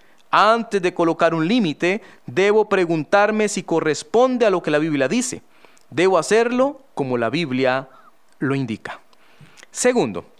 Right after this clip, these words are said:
después del precepto está el principio, que es una norma superior, más general, que engloba más asuntos en la vida.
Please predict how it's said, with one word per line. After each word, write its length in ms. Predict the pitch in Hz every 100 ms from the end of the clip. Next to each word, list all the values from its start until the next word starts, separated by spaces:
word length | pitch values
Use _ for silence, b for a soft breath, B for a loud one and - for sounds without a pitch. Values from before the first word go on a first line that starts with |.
| _ _ _ _ - -
después 360 | 143 151 - 196
del 140 | 226
precepto 520 | 226 277 208 - - -
está 240 | 143 -
el 80 | 113
principio, 480 | 147 151 311 151 107 b b b b -
que 180 | 247
es 100 | 330
una 180 | 339 311
norma 300 | 262 254 254
superior, 640 | 254 - 131 120 135 117 b b b
más 260 | - 170 202
general, 640 | - 202 170 123 143 101 B B _
que 100 | 180
engloba 460 | 175 151 220 233 233
más 220 | 214 214
asuntos 460 | 202 254 262 123
en 120 | 120 113
la 80 |
vida. 320 | 104 101 -